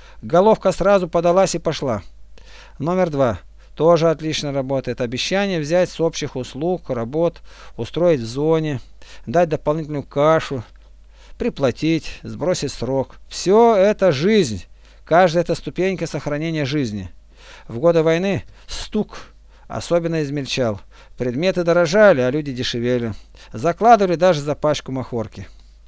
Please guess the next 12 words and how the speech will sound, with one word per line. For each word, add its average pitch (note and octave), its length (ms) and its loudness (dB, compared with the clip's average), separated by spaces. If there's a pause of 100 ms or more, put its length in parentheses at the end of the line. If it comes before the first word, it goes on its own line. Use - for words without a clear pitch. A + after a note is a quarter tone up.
(360)
А - 160 -2
номер B3 320 4
третий A#3 280 2
работает E3+ 380 0
ещё C#3 260 -4
лучше. B2 380 -4 (100)
Снимем F3 400 -6
с - 40 -12
придурков. D#3+ 600 -4 (540)
Пошлём E3+ 380 -2
на F3 100 2
общее. A#2 420 -2